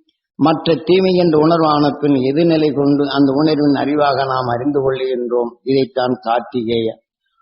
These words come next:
அகன்ற அண்டம் எவ்வாறு இருப்பினும் மனிதன் நினைகொண்டு உணர்வினை அறிவாக இதன் இயக்கம் எது என்று அறிந்து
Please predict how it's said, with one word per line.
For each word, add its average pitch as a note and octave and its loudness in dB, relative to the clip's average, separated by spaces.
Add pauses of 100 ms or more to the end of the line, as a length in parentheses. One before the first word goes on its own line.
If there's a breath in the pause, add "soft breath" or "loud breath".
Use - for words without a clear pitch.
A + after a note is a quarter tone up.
அகன்ற E3 2
அண்டம் D#3+ 0
எவ்வாறு D3+ 0
இருப்பினும் D3+ -2
மனிதன் C#3 2
நினைகொண்டு E3 0 (100)
உணர்வினை C#3+ 0
அறிவாக C#3+ 0 (160)
இதன் D3+ 0
இயக்கம் C#3 -2
எது D3 0
என்று C3+ 0
அறிந்து C3+ 2